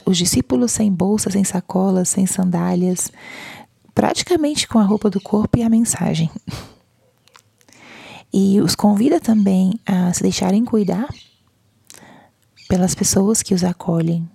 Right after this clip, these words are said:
comer do que vos servirem. Ensina a receber com gratidão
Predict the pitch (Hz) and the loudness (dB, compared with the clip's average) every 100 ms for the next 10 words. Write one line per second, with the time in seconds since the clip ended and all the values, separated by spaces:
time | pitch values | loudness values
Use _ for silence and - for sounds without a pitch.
0 | _ _ _ _ _ _ _ _ _ _ | _ _ _ _ _ _ _ _ _ _
1 | _ _ _ _ - - _ _ - 196 | _ _ _ _ -20 -20 _ _ -2 2
2 | 185 196 247 220 202 185 - 175 165 165 | 4 4 2 2 2 2 0 -2 0 0
3 | 170 160 151 _ _ _ _ _ _ _ | 0 -2 -6 _ _ _ _ _ _ _
4 | _ _ _ _ _ _ _ _ _ - | _ _ _ _ _ _ _ _ _ -20
5 | _ - 190 170 - 214 220 202 202 - | _ -2 -2 0 0 2 2 0 -2 -2
6 | 175 - 196 - 185 185 175 - 165 180 | -4 -2 -2 -2 0 0 -2 -4 0 0
7 | 180 | -2